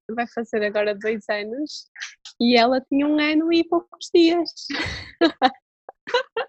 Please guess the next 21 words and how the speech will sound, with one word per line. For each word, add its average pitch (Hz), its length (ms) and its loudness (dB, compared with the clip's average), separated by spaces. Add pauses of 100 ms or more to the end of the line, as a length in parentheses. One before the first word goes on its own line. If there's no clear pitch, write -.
(760)
Opa, 359 300 4
por 359 100 -10
acaso 294 280 0
essa 269 180 -4
aula 247 260 -2
correu 247 200 -4
super 262 640 -4
bem, 208 480 0
e 262 60 0
eu 277 60 -2
fiquei, 208 340 -2
"Uau, 208 800 2 (160)
tipo, 226 140 -10 (760)
vou 285 220 -4
conseguir." 233 760 -6 (560)
E 254 80 0
depois 269 300 -2
comecei 262 420 2
a 254 40 0
dar 247 220 2
aulas, 220 260 -2